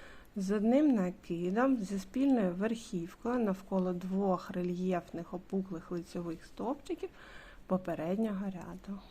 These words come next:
Дві повітряні петлі. І о-, тепер повторюємо ось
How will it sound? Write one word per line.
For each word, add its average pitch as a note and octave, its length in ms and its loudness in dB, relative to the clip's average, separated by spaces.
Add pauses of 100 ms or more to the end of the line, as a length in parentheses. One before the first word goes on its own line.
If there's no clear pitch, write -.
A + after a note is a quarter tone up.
(580)
Дві F#3 400 -2
повітряні G3 640 -2
петлі. F#3+ 680 -6 (920)
І A#3 220 0
о-, C4+ 160 -4 (100)
тепер F#3+ 300 0
повторюємо A3 560 0
ось F#3 240 0